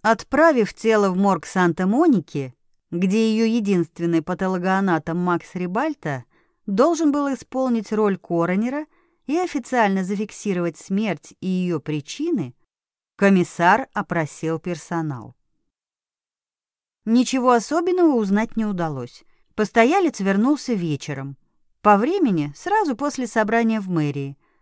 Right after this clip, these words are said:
Заказал ужин в номер и попросил разбудить пораньше. Собирался поискать другую аптеку. Той, в которой его обслужили до этого, остался недоволен. Ворчал, что стало только хуже.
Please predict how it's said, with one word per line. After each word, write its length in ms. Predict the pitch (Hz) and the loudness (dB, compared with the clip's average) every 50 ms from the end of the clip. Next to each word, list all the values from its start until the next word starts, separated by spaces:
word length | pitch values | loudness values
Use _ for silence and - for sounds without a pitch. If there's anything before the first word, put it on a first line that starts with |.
| _ _ - | _ _ -8
Заказал 600 | 220 214 214 233 220 240 233 220 214 208 190 180 196 | -2 2 2 2 4 4 4 4 4 2 2 2 0
ужин 340 | 247 277 370 381 370 339 | 0 -2 -2 0 0 2
в 40 | 330 | 4
номер 380 | 339 320 311 311 294 294 294 - _ _ _ _ _ _ | 6 6 6 6 4 2 -2 -4 _ _ _ _ _ _
и 140 | - 247 240 | 0 0 4
попросил 680 | 214 233 - 226 214 196 180 - - 240 302 339 320 | 4 4 4 6 4 4 2 0 -2 -2 0 0 0
разбудить 460 | 277 202 175 170 180 160 175 196 - | 0 -2 -2 -2 -2 -2 -2 -4 -4
пораньше. 640 | - 202 175 160 143 127 127 131 - - - - - _ _ _ _ _ _ _ _ _ _ _ _ _ _ _ _ | -4 -4 -4 -4 -4 -6 -8 -8 -12 -14 -16 -18 -20 _ _ _ _ _ _ _ _ _ _ _ _ _ _ _ _
Собирался 600 | - - 226 220 240 247 311 392 453 427 - 339 | -4 0 2 4 6 6 6 6 4 2 0 -2
поискать 460 | - 247 240 214 - - 254 311 302 | 0 0 0 0 0 0 0 0 2
другую 380 | 220 208 220 185 208 226 277 285 | 2 0 0 0 0 0 0 0
аптеку. 680 | 269 - - - - 165 151 147 - - 156 147 139 - - - - - - | -2 -4 -8 -8 -6 -4 -4 -4 -6 -8 -10 -10 -10 -14 -20 -20 -20 -8 0
Той, 200 | 240 240 220 214 | 4 6 6 6
в 60 | - | 4
которой 360 | - 214 208 214 208 202 196 | 2 0 2 2 2 2 2
его 240 | 190 190 196 190 196 | 2 0 0 2 0
обслужили 600 | 190 185 - - 202 196 190 175 175 190 175 175 | 0 0 -2 -6 -6 -4 -4 -2 -2 -2 -2 -2
до 220 | 175 180 247 339 392 | -2 -4 -4 -4 -2
этого, 400 | 277 175 151 - - 147 147 160 | -2 -2 -2 -4 -6 -6 -4 -4
остался 460 | 185 - - 277 269 269 - - 262 | -4 -4 -2 0 0 0 0 0 0
недоволен. 680 | 254 254 240 277 269 247 196 165 151 143 143 139 143 - _ _ _ _ - | 0 0 0 0 -2 -2 -2 -2 -4 -4 -4 -6 -8 -10 _ _ _ _ -4
Ворчал, 520 | 208 214 233 233 233 220 - 277 277 269 - | 2 6 6 6 6 6 0 -4 -4 -4 -4
что 220 | - - - 196 | -8 -8 -8 -8
стало 360 | - - - 220 208 202 180 175 | -6 -4 -2 -2 0 0 -2 -4
только 340 | - 185 180 - - 185 | -6 -8 -10 -10 -10 -12
хуже. 500 | - - - - 151 135 127 120 123 131 | -12 -12 -12 -10 -10 -10 -10 -12 -14 -18